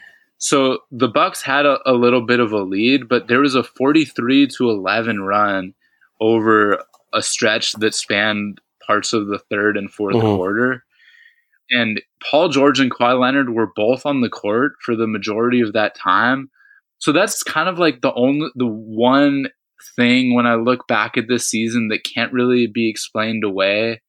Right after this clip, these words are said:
Speaker 1: by, um, injuries. And I, I mean, I guess you could say still that they haven't had that much chemistry or time to develop it. But does that one case concern you at all? Or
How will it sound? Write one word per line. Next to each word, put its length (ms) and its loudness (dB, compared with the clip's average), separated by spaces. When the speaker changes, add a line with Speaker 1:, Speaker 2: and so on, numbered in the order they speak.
Speaker 1:
by, 720 2
um, 320 0
injuries. 960 0
And 280 -8
I, 140 -2
I 140 -2
mean, 140 2
I 80 2
guess 280 -2
you 80 -4
could 140 -2
say 220 0
still 500 -2
that 180 -10
they 200 -2
haven't 300 -4
had 220 -4
that 200 -4
much 200 -6
chemistry 720 -4
or 80 -2
time 460 -2
to 120 -6
develop 560 -2
it. 260 -4
But 240 2
does 160 0
that 360 -2
one 460 0
case 380 0
concern 580 -4
you 160 4
at 80 2
all? 400 -2
Or 380 2